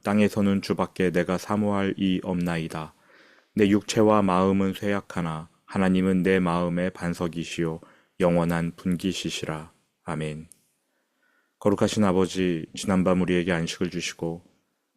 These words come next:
이 아침 우리를 말씀 듣는 자리로 불러주셔서 감사합니다. 오직 하나님만이 나의 도움,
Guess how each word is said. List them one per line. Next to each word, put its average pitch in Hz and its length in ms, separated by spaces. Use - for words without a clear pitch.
이 95 80
아침 85 520
우리를 95 380
말씀 90 420
듣는 95 280
자리로 87 480
불러주셔서 90 760
감사합니다. 82 840
오직 101 360
하나님만이 110 580
나의 85 300
도움, 87 440